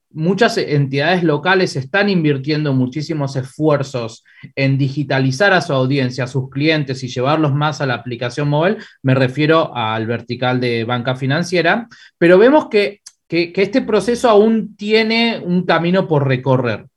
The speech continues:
Y como que creo que este dato le tendría que inspirar muchísima confianza también a las entidades en seguir invirtiendo en, en esta vía digital y de aplicaciones, ya que la audiencia, el receptor, el cliente está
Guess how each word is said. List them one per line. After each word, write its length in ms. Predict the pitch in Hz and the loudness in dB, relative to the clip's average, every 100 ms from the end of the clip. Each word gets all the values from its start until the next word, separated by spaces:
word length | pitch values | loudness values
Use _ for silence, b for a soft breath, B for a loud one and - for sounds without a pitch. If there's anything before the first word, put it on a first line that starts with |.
| b b b b | b b b b
Y 80 | 131 | -2
como 360 | 131 160 165 160 | 2 2 2 2
que 400 | 165 156 156 _ | 4 4 0 _
creo 240 | - 202 220 | -4 -2 -2
que 60 | |
este 260 | 214 - 214 | -4 -2 0
dato 500 | 220 220 - 226 269 | 2 0 0 0 0
le 180 | 196 143 | 0 -2
tendría 400 | 143 151 190 190 | -2 0 0 0
que 80 | 175 | -2
inspirar 440 | 147 147 151 175 | -4 -2 0 0
muchísima 640 | 160 143 180 175 196 170 156 | 0 -4 -6 -4 -2 -2 0
confianza 580 | 156 135 151 160 170 | -4 -2 -2 -2 -2
también 360 | 180 147 147 180 | -4 -2 -2 0
a 80 | 165 | 0
las 180 | 135 131 | -2 -4
entidades 720 | 139 135 180 190 202 254 - b b | -6 -2 2 2 2 0 -8 b b
en 180 | 143 147 | -2 -2
seguir 300 | 139 156 214 | 0 -2 2
invirtiendo 1040 | 254 190 151 135 139 139 131 123 117 120 | 2 4 2 0 -2 0 0 0 -4 -6
en, 260 | 123 123 123 | -8 -8 -6
en 180 | 135 123 | -4 -2
esta 260 | 127 127 135 | -4 -4 -2
vía 180 | 135 143 | 0 0
digital 480 | 131 127 131 143 143 | 0 -2 -4 -4 -2
y 60 | |
de 80 | 147 | -2
aplicaciones, 720 | 147 147 151 156 180 202 254 B B | -2 -4 -4 -4 -2 -2 -2 B B
ya 220 | - 147 151 | -4 -4 0
que 100 | 165 | 2
la 120 | 156 | 4
audiencia, 640 | 143 165 233 190 175 165 | 4 4 4 2 0 0
el 100 | 135 | 0
receptor, 640 | 131 120 127 - 202 196 185 | -2 -4 -8 -2 2 4 2
el 200 | 127 123 | -2 -4
cliente 420 | 139 165 180 185 | -2 -2 0 0
está 480 | 151 - 156 165 | 0 -2 0 -2